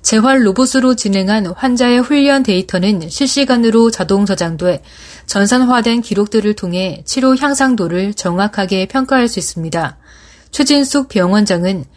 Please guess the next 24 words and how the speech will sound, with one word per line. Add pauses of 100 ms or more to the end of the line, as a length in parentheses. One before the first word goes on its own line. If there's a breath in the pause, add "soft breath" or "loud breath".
(300 soft breath)
이번
보행
재활
로봇
도입을
통해 (300 soft breath)
최첨단
재활
치료
서비스로
한
단계
도약할
수
있는
계기를
마련했다며 (520 loud breath)
앞으로도
장애
어린이의
초기
재활부터
일상생활
복귀까지